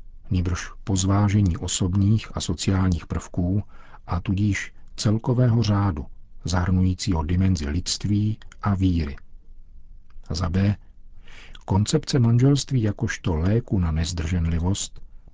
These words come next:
podle sedmé kapitoly prvního listu Korinťanům, vede v následné reduktivní interpretaci nutně k diskreditaci manželství, ale v celkové Augustinově antropologické konstrukci dostává hlubší teologický význam.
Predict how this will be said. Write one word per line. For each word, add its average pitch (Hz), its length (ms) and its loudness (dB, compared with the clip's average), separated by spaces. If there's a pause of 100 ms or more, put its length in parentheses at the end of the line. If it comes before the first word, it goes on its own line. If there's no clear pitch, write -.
(120)
podle 82 300 -2
sedmé 82 400 0
kapitoly 85 520 -2
prvního 87 420 2
listu - 280 -2
Korinťanům, 87 720 2 (800)
vede 98 240 2
v 90 60 0
následné 127 600 4
reduktivní 120 680 4
interpretaci 113 840 0
nutně 101 460 2
k 104 100 0
diskreditaci 92 760 0
manželství, 76 800 0 (760)
ale 90 180 2
v - 80 -14
celkové 104 600 2
Augustinově 95 680 2
antropologické 95 920 2
konstrukci 104 760 0 (460)
dostává 117 600 4
hlubší 104 500 2
teologický 90 600 0
význam. 90 500 0